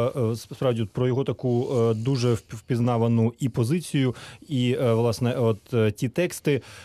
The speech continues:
е, які він писав і як він їх писав, е, е, цікаво, от звідки, власне, е, взялася от ця от, е, е, його, з-, з-, ну, скажімо так, школа і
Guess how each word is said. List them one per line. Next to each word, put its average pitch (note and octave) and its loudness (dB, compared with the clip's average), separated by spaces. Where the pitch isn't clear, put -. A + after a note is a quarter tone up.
е, A#2+ 2
які B2 0
він A#2+ 2
писав B2 0
і C3 0
як A#2+ 0
він A2+ 2
їх A2 0
писав, A#2 0
е, A#2 2
е, A#2 0
цікаво, D3+ -2
от B2 -4
звідки, C3 -2
власне, A#2+ -2
е, A#2 0
взялася G#2+ 0
от G2+ -4
ця G#2+ -2
от, G2 -2
е, G#2+ 2
е, G#2+ 0
його, G#2+ 0
з-, B2+ -4
з-, A#2 -6
ну, D3+ -4
скажімо A2+ 0
так, G#2+ -4
школа E3 0
і A#2 0